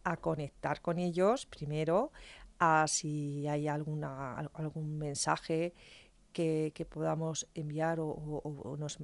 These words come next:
o nos llegue de ellos hacia el familiar, y también ayudarles precisamente a, a hacer esa transición. Cuando tú estás mejor aquí, o sea, cuando más equilibrado y más,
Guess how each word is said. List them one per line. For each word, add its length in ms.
o 140
nos 200
llegue 380
de 260
ellos 440
hacia 280
el 80
familiar, 500
y 100
también 500
ayudarles 680
precisamente 1000
a, 200
a 160
hacer 280
esa 360
transición. 600
Cuando 360
tú 360
estás 360
mejor 300
aquí, 400
o 80
sea, 120
cuando 240
más 180
equilibrado 760
y 100
más, 400